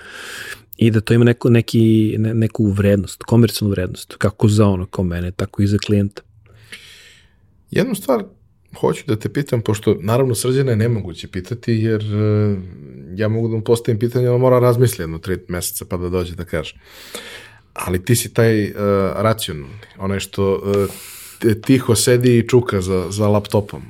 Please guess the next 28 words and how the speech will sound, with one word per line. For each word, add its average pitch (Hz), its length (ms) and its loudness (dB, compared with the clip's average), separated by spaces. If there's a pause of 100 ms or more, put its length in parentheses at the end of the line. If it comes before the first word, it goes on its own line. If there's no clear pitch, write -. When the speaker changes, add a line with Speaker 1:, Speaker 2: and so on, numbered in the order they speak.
Speaker 2:
Ovaj, 80 580 -12
sećam - 500 -4
se. - 160 -12 (500)
Speaker 1:
<laughs> - 500 -2
Speaker 2:
Ja 113 120 4
i 113 40 4
dalje 123 280 4
pričam 107 300 -2
ljudima 101 300 0
da 92 80 -2
si 92 140 -6
ti - 160 -6
prva 92 240 2
osoba 90 300 -6
koja 90 180 -4
je 92 60 -4
meni 90 180 -4
napravila 85 440 -6
falafel 87 500 -6
da 82 120 -8
probam. 87 420 -2 (720)
Pre 117 200 4
petnaest 107 380 0
godina 95 400 0
na 92 120 -4
terasi, 92 640 -2 (360)
huge-a 82 300 -6
tada. 78 340 0